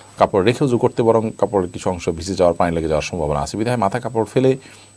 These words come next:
আপনি অজু করতে পারেন, কোনো অসুবিধা নেই। বিশেষ করে যেখানে গায়ে মাহারাম নাই, আপনার বাসার পুরুষরাই আছেন, অন্য কেউ নাই, তাহলে সেক্ষেত্রে আপনার মাহারাম পুরুষদের সামনে আপনি মাথার কাপড় ফেলে অজু করতে কোনো অসুবিধা নেই।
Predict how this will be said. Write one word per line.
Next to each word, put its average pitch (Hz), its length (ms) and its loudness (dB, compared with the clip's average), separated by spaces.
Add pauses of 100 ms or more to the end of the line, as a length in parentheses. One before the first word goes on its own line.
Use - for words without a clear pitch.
আপনি 117 180 2
অজু 98 120 4
করতে 85 240 -2
পারেন, 78 160 0
কোনো 98 140 0
অসুবিধা 80 220 -4
নেই। 78 60 -4
বিশেষ 80 140 -6
করে 98 120 -4
যেখানে 85 240 -4
গায়ে 87 200 2
মাহারাম 101 240 2
নাই, 90 220 0 (480)
আপনার 87 260 0
বাসার 87 300 4
পুরুষরাই 98 380 2
আছেন, 85 200 -2
অন্য 87 140 -2
কেউ 110 160 2
নাই, 87 160 0 (340)
তাহলে 170 160 0
সেক্ষেত্রে 107 400 0 (340)
আপনার 90 240 0
মাহারাম 117 280 2
পুরুষদের 104 280 0
সামনে 85 440 -2 (460)
আপনি - 220 -2
মাথার 76 260 -2
কাপড় 78 240 -4
ফেলে 113 260 -2
অজু 85 200 -4
করতে 73 380 -10
কোনো 85 440 -4
অসুবিধা 71 480 -8
নেই। 98 180 2